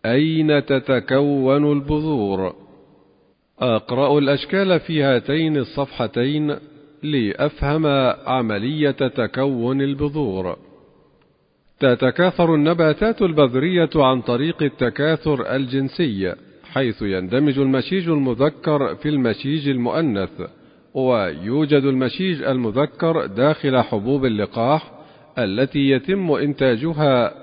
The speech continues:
في متك الأزهار. أما المشيج المؤنث فيوجد داخل المبيض، والمبيض جزء منتفخ يقع تحت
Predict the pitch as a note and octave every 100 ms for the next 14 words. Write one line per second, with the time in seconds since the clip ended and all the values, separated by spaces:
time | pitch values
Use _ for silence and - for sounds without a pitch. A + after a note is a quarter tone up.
0 | - - D#3 G#2+ F2+ A2 D#3 - C3 A2
1 | G#2+ A2 C3+ C3 F#2 F2 - - - -
2 | _ _ _ _ _ _ - D3+ D#3+ C#3+
3 | A#2+ F#2+ - C#3 C#3 G#2+ G2 - D#3+ C#3
4 | B2+ G#2+ - C3 B2 C3+ D3+ - D3+ -
5 | - - _ _ - C3 G#2+ F#2 B2 E3
6 | D3+ D3 C#3+ C3 F3+ - D3+ C3+ B2 F3
7 | C#3+ G#2 F2+ - - A#2 A2+ F2 E2 G#2+
8 | B2+ C3 D3+ D#3+ D#3 - - - _ -
9 | F#3+ D3+ E3+ - D#3 C#3 C3 A2+ F3 F3+
10 | F3+ C#3+ D#3+ B2+ A#2 D#3 D#3+ C#3+ B2 G#2
11 | C#3+ -